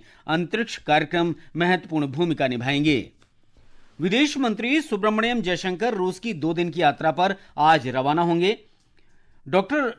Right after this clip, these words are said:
सुब्रमण्यम जयशंकर व्यापार, आर्थिक, वैज्ञानिक, तकनीकी और सांस्कृतिक सहयोग पर भारत रूस अंतर सरकारी आयोग के सत्ताईसवें सत्र की सह अध्यक्षता करेंगे।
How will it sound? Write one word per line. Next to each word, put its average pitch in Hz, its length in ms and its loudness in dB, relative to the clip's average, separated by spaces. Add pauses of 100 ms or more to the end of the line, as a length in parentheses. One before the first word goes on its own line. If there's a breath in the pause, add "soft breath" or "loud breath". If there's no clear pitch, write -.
सुब्रमण्यम 208 640 0
जयशंकर 175 540 0
व्यापार, 160 640 2
आर्थिक, 151 480 2
वैज्ञानिक, 139 580 -4 (120)
तकनीकी 147 440 -2
और 165 200 -2
सांस्कृतिक 151 580 -6
सहयोग 151 380 0
पर 185 200 0 (280 soft breath)
भारत 160 480 2
रूस 170 300 -2
अंतर 165 340 -4
सरकारी 156 480 -2
आयोग 151 340 -4
के 185 120 -4
सत्ताईसवें 143 640 -4
सत्र - 320 -8
की 160 300 0 (200 loud breath)
सह 180 240 -2
अध्यक्षता 135 560 -4
करेंगे। 143 440 0